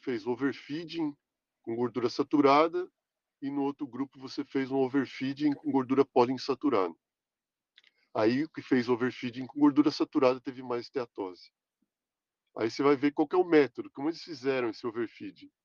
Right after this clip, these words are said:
Eles deram pros, pra, pras pessoas um muffin com gordura saturada. Era um muffin,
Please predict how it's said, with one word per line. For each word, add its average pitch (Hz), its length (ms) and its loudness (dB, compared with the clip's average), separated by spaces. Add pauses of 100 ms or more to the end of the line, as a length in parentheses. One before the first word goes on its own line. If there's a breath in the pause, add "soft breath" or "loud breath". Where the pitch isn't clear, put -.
(500)
Eles 131 280 0
deram 139 360 2
pros, 151 400 -4 (200)
pra, 135 200 -6
pras 123 240 -8
pessoas 143 680 0 (340)
um 147 100 2
muffin 147 760 0 (680)
com 131 140 -8
gordura 135 380 -2
saturada. 127 600 0 (1160)
Era 110 160 2
um 135 60 0
muffin, 165 720 2